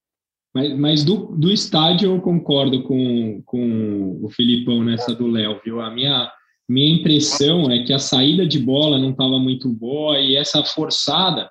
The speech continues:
como o São Paulo tava jogando, na minha opinião, com um espaço muito grande no meio de campo, São Paulo criou muito mais, mas deixou um buraco, né? Porque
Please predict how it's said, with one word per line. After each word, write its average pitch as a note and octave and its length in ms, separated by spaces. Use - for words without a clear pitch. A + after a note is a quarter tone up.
como D3+ 200
o G3+ 40
São E3+ 260
Paulo D3 280
tava C#3 180
jogando, B2+ 680
na B2 200
minha C#3 200
opinião, C3+ 400
com C3+ 140
um C3 60
espaço C#3+ 640
muito C3 280
grande B2 380
no A#2 60
meio B2 160
de - 120
campo, D3+ 300
São A#2 140
Paulo C#3 260
criou C3+ 320
muito F3+ 320
mais, A#2+ 240
mas A#2 160
deixou A#2+ 320
um D#3+ 80
buraco, C3+ 680
né? B2+ 180
Porque G#2+ 420